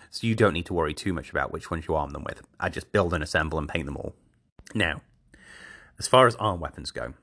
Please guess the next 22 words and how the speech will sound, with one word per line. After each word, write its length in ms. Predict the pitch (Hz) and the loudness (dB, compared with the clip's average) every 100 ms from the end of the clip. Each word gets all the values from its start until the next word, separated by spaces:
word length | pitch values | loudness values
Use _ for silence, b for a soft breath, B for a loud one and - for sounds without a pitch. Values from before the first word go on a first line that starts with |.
| - | -10
the 80 | 92 | -2
best 360 | 104 113 - | 2 2 2
weapon, 420 | 87 71 - 65 - - | -2 -2 -6 -14 -14 -2
hands 260 | 104 95 78 | -2 -2 -4
down, 320 | 71 67 - - | -8 -8 -10 -10
is 100 | - | -4
the 80 | |
Melter 240 | 82 67 60 | -4 -4 -8
Cannon. 320 | - 64 - - _ _ _ - B | -8 -10 -10 -20 _ _ _ -16 B
And 80 | 98 | 4
I 20 | |
definitely 320 | 107 104 127 | 6 4 2
would 180 | 110 110 | -2 -2
run 260 | 90 76 73 | -2 -2 -4
one 160 | 85 92 | -4 -2
of 80 | 95 | -2
the 60 | |
two 200 | - 104 | -2 -2
Reavers 340 | 85 73 78 - | -2 -4 -6 -8
in 140 | 90 | -6
any 300 | 85 101 104 | -4 -2 -2
Axiom 480 | - - - - | -4 -10 -10 -10